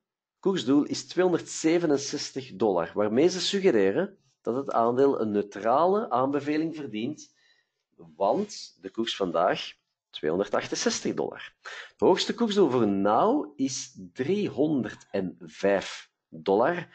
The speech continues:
Het laagste koersdoel is honderdnegenennegentig dollar. Maar wat boeit ons natuurlijk het meest? Wel, dat is wat VectorVest natuurlijk te zeggen heeft over ServiceNow. Dus we gaan eens kijken in VectorVest U S A.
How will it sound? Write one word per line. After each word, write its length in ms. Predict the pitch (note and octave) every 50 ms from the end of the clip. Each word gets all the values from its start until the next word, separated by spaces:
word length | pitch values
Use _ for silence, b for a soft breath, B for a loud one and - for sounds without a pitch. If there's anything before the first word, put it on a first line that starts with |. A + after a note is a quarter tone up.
| B B B B B
Het 160 | B F2 -
laagste 520 | F#2 F2 F#2 G#2 C3+ F#3 F#3 - - - F3
koersdoel 480 | - D#3 C#3+ B2+ A2+ B2+ C#3 C#3+ -
is 320 | - - A2 - - - - -
honderdnegenennegentig 1300 | - - A2 B2+ C3 B2+ B2+ - - F#2+ G2 G#2 A#2+ C#3 C#3+ E3+ E3+ E3+ D#3 C3+ G#2 F2 F2 E2+ E2 E2
dollar. 440 | - D2 A#1+ A#1+ - - - - - _ _ _ _ _ _ _ _ _ B B B B B B B B B B
Maar 120 | - F#2+ G#2
wat 160 | C3 D3+ D3+
boeit 240 | D#3 E3+ E3+ E3+ E3+
ons 160 | B2 B2 -
natuurlijk 360 | A#2+ A2 - B2 A#2 G#2+ F#2
het 120 | - - -
meest? 380 | F#2+ G#2+ A#2+ - - - E2
Wel, 320 | F2 F#2+ G#2+ B2 B2+ - C#2
dat 180 | F2+ E2+ -
is 220 | F#2+ F#2+ - - -
wat 300 | E2 E2 - - - -
VectorVest 960 | D#2+ D#2+ - C3+ F#3 G3 G3 - G#3 E3+ D3 A#2 - - - - - - -
natuurlijk 460 | F#2+ G#2 - B2+ A#2 G#2+ G2+ F#2+ -
te 100 | - G2
zeggen 260 | F#2+ G#2+ G2+ G2+ F#2+
heeft 340 | G2 F#2+ F#2+ - - - -
over 340 | G2 F#2+ F#2 F2 F#2 F2 - -
ServiceNow. 1040 | - - - - A#2 A2 F#2+ G2+ F#2+ - - - - - G2+ G#2+ G2 D#2 - - - _ _ B B B B B B B B B B B B
Dus 100 | - -
we 100 | D3+ E3
gaan 120 | F3 G3 G#3+
eens 180 | F#3+ - -
kijken 500 | - D3+ D3+ E3 F3 - A3+ A#3 A#3+ - _ _ _ _ _ _ _ _ _ _ _ _
in 280 | - A2 G#2 G2 - - -
VectorVest 720 | E2 - A#2+ B2 B2+ - G2 F#2 F#2 - - - _ _
U 400 | G2 F#2 F#2 G2 G#2+ B2 B2 G#2
S 80 | E2
A. 40 | E2+